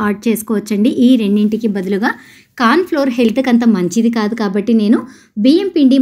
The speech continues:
మరియు శనగపిండిని యాడ్ చేసుకున్నాను. ఆ తర్వాత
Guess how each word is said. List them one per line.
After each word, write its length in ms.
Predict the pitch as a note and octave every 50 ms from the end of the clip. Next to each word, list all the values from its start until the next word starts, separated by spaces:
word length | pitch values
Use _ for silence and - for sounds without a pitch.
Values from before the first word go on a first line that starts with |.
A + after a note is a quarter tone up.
| A#3+
మరియు 220 | A3+ A3 A3 B3+ D#4+ D#4+
శనగపిండిని 680 | - A3+ G3 G3+ A3 B3+ A#3 A#3 A3+ G#3 G3 G#3 C#4+ - - - A#3+
యాడ్ 180 | G#3 G3 F#3 - -
చేసుకున్నాను. 600 | G#3 F#3 F3+ - - G#3+ G3+ G3+ F#3+ G3 F#3+ G3+ A#3 A#3+ - - -
ఆ 40 | G#3+ G#3+ G#3+
తర్వాత 340 | G#3 G3+ F#3+ F#3+ F#3+ -